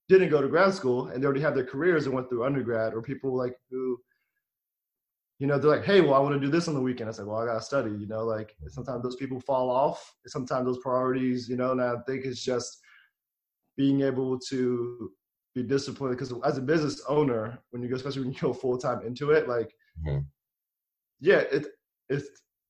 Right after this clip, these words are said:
Speaker 1: it sounds beautiful, it sounds wonderful. Just for me, like, being, like,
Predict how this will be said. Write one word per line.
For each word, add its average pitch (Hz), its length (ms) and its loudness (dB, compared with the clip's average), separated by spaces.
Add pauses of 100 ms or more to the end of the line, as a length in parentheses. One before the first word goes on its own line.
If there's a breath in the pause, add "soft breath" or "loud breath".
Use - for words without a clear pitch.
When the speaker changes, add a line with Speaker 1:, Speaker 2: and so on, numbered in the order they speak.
Speaker 1:
it - 80 -16
sounds 156 340 4
beautiful, 143 600 0
it 135 40 -4
sounds 139 220 0
wonderful. 135 300 0
Just 160 120 -4
for 139 100 -4
me, 143 280 4
like, 123 320 2
being, 127 360 -2
like, 113 200 -6